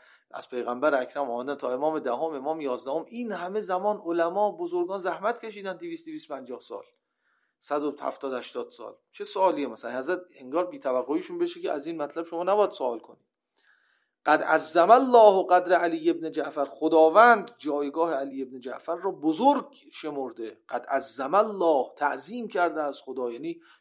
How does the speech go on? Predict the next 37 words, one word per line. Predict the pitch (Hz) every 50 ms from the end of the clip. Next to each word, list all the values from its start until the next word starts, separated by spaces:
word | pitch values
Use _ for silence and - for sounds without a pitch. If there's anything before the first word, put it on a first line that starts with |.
| _ _ -
بزرگ | 139 139 143 208 247 254 -
شمرده | - 208 190 190 180 170 151 160 151
است | 151 143 139 - - _ 123
جایگاه | 117 - 156 151 151 151 147 147 139 170 180 185 170 160
علی | 131 147 - 139 151
ابن | 147 139 143 127
جعفر | - 120 123 120 - - 135 127
را. | 117 117 110 101 _ _ _ _ _ _ _ -
"منعنا | 135 147 165 175 185 190 196 185 170 180 185 190 240
الله | 285 277 262 233 233 220 208 196 175 170 165 - -
عن | - 180 190 190 185 170 - -
ان | 175 175 175 175
یقاس | 165 156 165 160 - 160 165 165 156 160 -
الیه"، | 156 135 - 131 131 131 120 117 -
خدا | - - - 165 175 214 226 220
ما | 214 208 226 226 214 190
اهل | 147 151 160
بیت | 185 233 - -
رو | 233
منع | 214 208 202 202 233 247 262 269 262 233
کرده | 202 - 202 190 185 175 170
که | 170
کسی | 165 - - 180 180 - 180
رو | 170 160
با | 156 156
علی | 156 - 160
ابن | 160 165 156
جعفر | 139 147 143 139 - 143
مقایسه | 143 139 120 127 123 120 - - 123
کنیم. | 113 127 110 104 104 _ _ _ _ _ _ _ _ _ _ _
خیلی | - 151 160 208 202 196
مقام | 185 165 151 156 151 147 135
بلندی | 131 131 127 120 117 113 104 107 104
است، | - - -
خیلی | _ _ - 120 123 127 151 190
مقام | 190 175 156 160 151 139
بلند. | 131 127 120 117